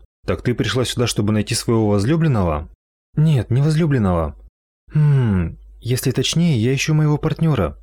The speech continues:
являющегося частью меня самой, который где-то был запечатан. Правда, на данный момент я чувствую, что уже готова махнуть рукой».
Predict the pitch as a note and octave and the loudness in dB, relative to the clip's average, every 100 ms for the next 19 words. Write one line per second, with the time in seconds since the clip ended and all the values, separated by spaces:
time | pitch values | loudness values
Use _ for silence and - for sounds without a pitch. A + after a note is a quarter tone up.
0 | - - G2+ A#2+ D#3 D#3+ - G2+ - G2 | -14 -8 -4 0 0 0 0 -2 -2 -2
1 | A#2+ A#2+ - C3+ C3+ - D3 C3+ F2 D2+ | -2 -4 0 0 0 0 0 0 0 -4
2 | - - - D#3+ C3 G2 C#3 C#3 C#3+ C#3+ | -8 -8 -2 0 0 -2 -2 0 0 -2
3 | - - C#3+ G2+ D#2+ - _ _ _ - | -4 -4 -2 0 -2 -6 _ _ _ -8
4 | C3 B2+ B2+ C3 B2+ B2+ C3+ D#3 E3+ E3 | -2 0 0 0 0 2 2 2 2 -2
5 | - - B2+ C3+ F3+ - F#2+ - A2 D3+ | -6 -8 -4 -2 -2 -2 -4 0 0 0
6 | D3+ D3+ D#3 D#3 D#3+ D3+ D3+ - G2+ D#2 | 0 0 2 0 0 -2 -2 0 -2 -2